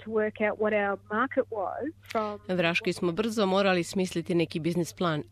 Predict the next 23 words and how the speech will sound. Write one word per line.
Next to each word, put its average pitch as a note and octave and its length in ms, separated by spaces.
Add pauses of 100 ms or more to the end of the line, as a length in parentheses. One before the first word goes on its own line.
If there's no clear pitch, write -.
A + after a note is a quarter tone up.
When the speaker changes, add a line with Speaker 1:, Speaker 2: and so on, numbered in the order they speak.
Speaker 2:
Ararat F3+ 500
je A#3+ 100
prilično G#3 520
mali G3+ 380
grad F3+ 380
i F3+ 40
morali G3 360
smo F3 200
procijeniti F#3+ 600
tko A3 260
su - 160
naši F#3 260
potencijalni F3 800
klijenti A#3+ 540
kada E3+ 220
je D#3+ 120
riječ G3 380
o G#3 200
kratkoročnim G3 880
najmovima E3 600
stanova D3 540
i E3 60
kuća. - 500